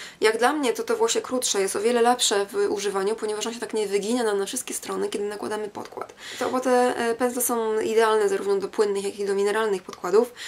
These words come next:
Natomiast rzeczywiście mówię, no, mi się osobiście o wiele lepiej nakłada z tym odrobinę krótszym włosiem. Rzeczywiście to bardziej zbite włosie w Lancron troszeczkę wydłuża jako czas schnięcia, jeżeli chodzi o,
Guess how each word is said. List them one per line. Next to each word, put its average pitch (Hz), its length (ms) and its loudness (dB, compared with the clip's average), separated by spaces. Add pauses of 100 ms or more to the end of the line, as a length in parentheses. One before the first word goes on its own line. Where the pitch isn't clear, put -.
(360)
Natomiast 277 420 2
rzeczywiście 254 420 -2
mówię, 226 220 0
no, 202 440 2
mi 269 220 4
się 240 300 4
osobiście 220 720 2
o 208 80 0
wiele 247 180 2
lepiej 226 280 2
nakłada 214 500 -2
z 208 300 -6
tym 208 140 -4
odrobinę 214 480 0
krótszym 196 520 0
włosiem. 190 460 -2 (800)
Rzeczywiście 320 420 2
to 247 180 4
bardziej 247 280 2
zbite 226 240 2
włosie 226 320 4
w 202 300 0
Lancron 208 480 2
troszeczkę 220 380 -2
wydłuża 226 360 4
jako 214 200 0
czas 220 320 -2
schnięcia, 226 440 0
jeżeli 190 240 0
chodzi 190 440 -4
o, 185 320 0